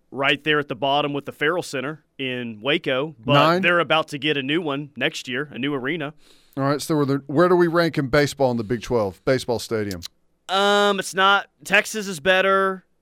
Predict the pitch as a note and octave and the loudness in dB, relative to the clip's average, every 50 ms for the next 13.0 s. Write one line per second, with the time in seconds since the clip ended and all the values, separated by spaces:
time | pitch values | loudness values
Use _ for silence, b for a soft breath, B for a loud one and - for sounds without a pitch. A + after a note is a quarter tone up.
0 | _ _ - D#3 D#3 D#3 D3+ D3+ D3 D3 - E3+ F3+ F#3+ F#3 E3 - - F#3+ F#3+ | _ _ -4 -2 0 0 0 0 -2 0 0 2 4 4 4 2 0 -4 -4 -4
1 | F#3+ F3 D#3+ F3 C#3 A2+ _ E3 E3+ F3 F3 F3+ F3+ F3+ F3+ F3+ F3 F3 F3 - | -4 -4 -6 -6 -8 -4 _ 0 2 4 4 4 4 4 4 2 2 0 -4 -8
2 | _ _ _ _ _ _ _ _ _ _ _ _ _ _ _ - E3 A3 D4 C4 | _ _ _ _ _ _ _ _ _ _ _ _ _ _ _ -4 0 2 2 2
3 | F3 D3+ E3+ G3 A3+ B3+ C4 _ _ G3 F#3 F#3 F#3 F#3+ F#3 F#3 F3+ F3 E3 D#3 | 2 0 4 4 4 4 4 _ _ 4 4 6 6 6 6 4 4 4 2 2
4 | D3 C#3 B2+ - - D3 D3+ E3+ F3+ F3+ - - G3+ G#3 G3+ F#3+ F#3 E3+ - - | 0 -4 -10 -6 -2 0 2 2 0 0 -4 -2 0 2 4 2 2 0 -2 -6
5 | - - E3+ E3+ F#3 - - A#3 A3+ B3+ B3 - - - _ - B3 A#3 A3 F3+ | -6 -4 -2 0 0 -2 -2 2 0 0 0 0 -12 -12 _ -6 -4 -4 -2 -2
6 | D3+ C#3+ C#3 C#3 C#3+ D3 D3 D3+ F3+ F3+ F3+ F3 F3 F3 - D#3 F#3+ - - B | -2 -2 0 0 -2 -2 -2 -2 0 2 2 2 2 0 0 0 -2 -2 -4 B
7 | B B B B B G3 G3+ G#3 F#3 F#3+ - - F#3 - - E3 E3+ E3+ D#3+ - | B B B B B -10 -8 -4 -4 -4 -4 -4 -10 -8 -4 -2 -2 -2 -2 -2
8 | D3 C#3+ _ - C3 C#3 - - C#3 C3 - - - C3+ B2+ B2 B2 A#2+ - A#2+ | -4 -8 _ -2 -2 -2 -2 -4 -12 -12 -10 -8 -6 -6 -6 -6 -6 -6 -6 -8
9 | A2 G#2+ B2 B2+ A#2+ G2+ - B2+ B2+ B2+ C#3+ D3 C3 C#3 C#3+ C#3 - - A2+ _ | -4 -2 -2 -2 -2 -2 -4 -2 -2 0 -2 -2 -4 -4 -6 -6 -6 -10 -20 _
10 | - A#2 - - C#3+ C3+ C3 B2+ A#2+ G#2+ A#2 A#2 A#2+ A#2 - G2 A#2 A#2 A2+ G#2+ | -18 -16 -10 -8 -8 -6 -6 -8 -8 -8 -10 -8 -8 -8 -10 -10 -12 -12 -12 -12
11 | G2 _ - A2+ G#2+ G#2 - A2 G#2+ G2+ _ _ - F3 F#3+ F#3+ F3 D3+ E3 F3 | -14 _ -12 -12 -12 -12 -14 -16 -16 -18 _ _ 0 2 2 2 2 2 4 4
12 | F3+ F3+ F3 D#3+ C#3 D#3+ E3 E3+ E3+ E3+ - - D#3+ C3+ D3+ E3 E3+ E3 - | 6 6 4 4 2 2 4 4 4 2 2 2 2 4 4 2 2 0 -4